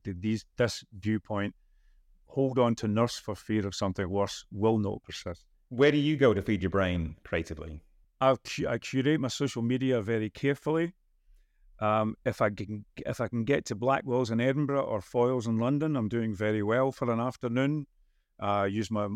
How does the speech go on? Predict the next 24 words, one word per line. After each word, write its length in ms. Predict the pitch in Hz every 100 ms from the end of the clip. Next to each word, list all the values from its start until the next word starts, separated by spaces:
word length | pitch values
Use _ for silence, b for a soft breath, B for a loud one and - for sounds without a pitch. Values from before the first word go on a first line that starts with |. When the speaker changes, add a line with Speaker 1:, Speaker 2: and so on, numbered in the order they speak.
| -
Speaker 1:
use 220 | 104 107
my 120 | 104
mobile 380 | 104 110 107 104
phone 400 | - 117 127 135
to 120 | - 98 _ _ _ _ _
snap 520 | - - 120 123 - - _ _ _ _ _ - 113 123 -
book 200 | 127 185
covers 400 | - 147 147 127
without 320 | 110 123 117
necessarily 640 | 117 120 120 - 113 110
buying 300 | 101 120 120
the 80 | 110
books 280 | 101 165 -
and 120 | 113
get 120 | 98
chased 320 | - 123 113 113
out 120 | 110
of 80 | 104
the 60 |
bookshop, 420 | 101 143 - 139 135
often 320 | 123 - 110
for 140 | -
doing 280 | 87 117 123
so. 340 | - 127 117